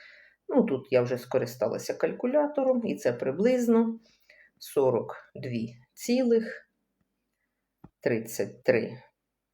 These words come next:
сотих квадратних одиниці.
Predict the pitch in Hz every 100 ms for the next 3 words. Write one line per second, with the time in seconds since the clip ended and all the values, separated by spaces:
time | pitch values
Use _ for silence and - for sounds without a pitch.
0 | _ _ _ _ _ _ _ _ _ -
1 | - 233 220 190 190 - - - 165 160
2 | 175 175 160 147 143 131 98 - - -
3 | - -